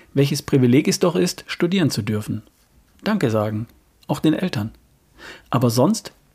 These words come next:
mit dem übrigen Text könnten auch Sie gemeint sein. Frage. Warum soll man überhaupt studieren?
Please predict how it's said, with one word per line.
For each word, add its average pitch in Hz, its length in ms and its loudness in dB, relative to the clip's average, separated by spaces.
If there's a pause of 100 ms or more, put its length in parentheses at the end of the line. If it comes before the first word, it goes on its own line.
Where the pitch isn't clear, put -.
(640)
mit 147 120 4
dem 147 120 4
übrigen 202 340 2
Text - 420 -4 (300)
könnten 160 440 0
auch 156 180 -2
Sie 131 180 4
gemeint 104 340 -2
sein. 110 300 -8 (880)
Frage. 113 460 -2 (880)
Warum 190 340 2
soll 175 220 4
man 175 200 2
überhaupt 160 360 -2
studieren? 156 500 0